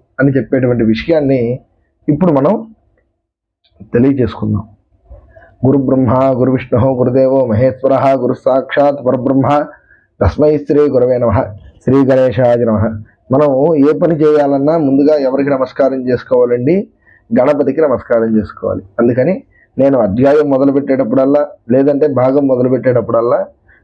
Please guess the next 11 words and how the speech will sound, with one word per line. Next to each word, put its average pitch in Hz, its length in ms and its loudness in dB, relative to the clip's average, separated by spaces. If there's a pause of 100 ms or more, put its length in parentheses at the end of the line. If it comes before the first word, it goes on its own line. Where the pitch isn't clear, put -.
(120)
"శ్రీ 151 240 2
గణేశాయ 123 460 0
నమః" 110 240 0
అని 110 240 0
చెప్పి 143 540 0 (100)
ఆయనకు 143 200 0
ముందుగా 131 340 0
ప్రార్థన 127 440 -2
చేస్తున్నాను. 104 600 -4 (1400)
ఆ 165 80 4
తర్వాత 175 640 0